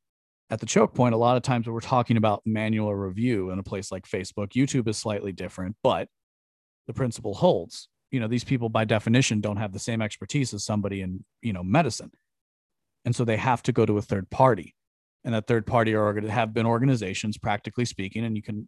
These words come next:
understand why in a sense, if you want to be naive about it. Or if you want, not naive, naive is not the right word.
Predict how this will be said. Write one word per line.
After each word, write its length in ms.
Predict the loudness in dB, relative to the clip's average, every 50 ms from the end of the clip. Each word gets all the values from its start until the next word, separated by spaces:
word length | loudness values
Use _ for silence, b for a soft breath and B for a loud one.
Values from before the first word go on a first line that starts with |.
| -2
understand 500 | -2 0 0 -2 -4 -4 -6 -4 -4 -4
why 240 | -2 -2 -2 -2 -4
in 80 | -4 -6
a 60 | -6
sense, 480 | -6 -8 -6 -4 -4 -4 -6 -6 -10 -14 _ _ _ _ _ _ _ _ _ _ _ _ -8
if 140 | -4 -2 0
you 100 | 2 4
want 160 | 4 2 2
to 40 | 2
be 140 | 0 0 0
naive 360 | 0 0 0 0 0 -2 -4
about 260 | -4 -6 -6 -6 -6
it. 140 | -6 -6 -8 _ _ _ _ _ _ _ _ _ _ _ _ _ _ _ _ _ _ _ _ _ _ _ _ _ _ _ _ _ 2
Or 100 | 2 2
if 140 | 4 4 4
you 60 | 2
want, 140 | 2 4 2
not 200 | 2 0 0 0
naive, 480 | 0 2 2 2 0 -2 -4 -6 -4
naive 260 | -2 0 0 0 0 -2
is 80 | -4
not 140 | -6 -6 -6
the 80 | -6 -8
right 180 | -8 -8 -8
word. 220 | -8 -8 -8 -10